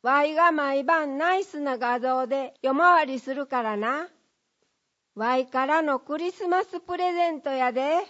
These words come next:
サンタの格好のゆめさんのイラストがあります。問い合わせ、市民協働課、教育支援、四階四十一番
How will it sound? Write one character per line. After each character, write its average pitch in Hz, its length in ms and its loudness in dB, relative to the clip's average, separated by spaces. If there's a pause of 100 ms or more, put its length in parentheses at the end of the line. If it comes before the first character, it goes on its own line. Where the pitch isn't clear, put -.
(760)
サ 339 240 -4
ン 320 80 -8
タ 247 160 -4
の 208 160 -4
格 220 340 -8
好 196 240 -6
の 175 260 -10 (320)
ゆ 285 140 -8
め 330 180 0
さ 202 200 -6
ん 170 100 -6
の 170 160 -8
イ 185 80 -6
ラ 233 160 -4
ス - 100 -20
ト 247 160 -4
が 220 160 -2
あ 208 80 -2
り 202 120 -6
ま 208 200 -6
す。 - 60 -20 (1160)
問 285 220 -2
い 285 100 0
合 262 100 0
わ 262 160 -2
せ、 247 300 -6 (400)
市 349 280 -6
民 277 280 -4
協 220 340 -4
働 196 340 -6
課、 180 240 -12 (320)
教 294 260 2
育 302 300 -6
支 262 220 -10
援、 175 240 -6 (480)
四 262 280 -2
階 247 400 -4
四 294 340 -2
十 202 240 -2
一 175 300 -8
番 180 300 -8